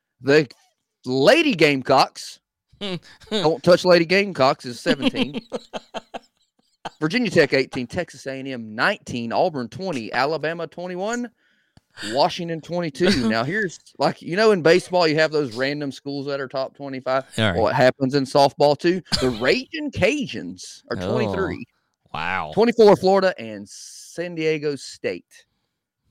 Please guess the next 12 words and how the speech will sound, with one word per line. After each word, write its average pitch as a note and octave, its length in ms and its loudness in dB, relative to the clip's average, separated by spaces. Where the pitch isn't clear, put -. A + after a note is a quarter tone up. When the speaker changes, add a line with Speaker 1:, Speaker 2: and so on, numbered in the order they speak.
Speaker 2:
<laughs> - 600 -10
Speaker 1:
twenty-five. - 600 -10
Speaker 2:
Don't - 280 -6
play - 240 -10
with - 100 -16
the F3+ 220 0
<laughs> - 40 -4
Lady - 180 -2
Gamecocks. - 1500 -8
Oh, C#3 340 -8
God B2 300 -12
bless. A#2+ 540 -18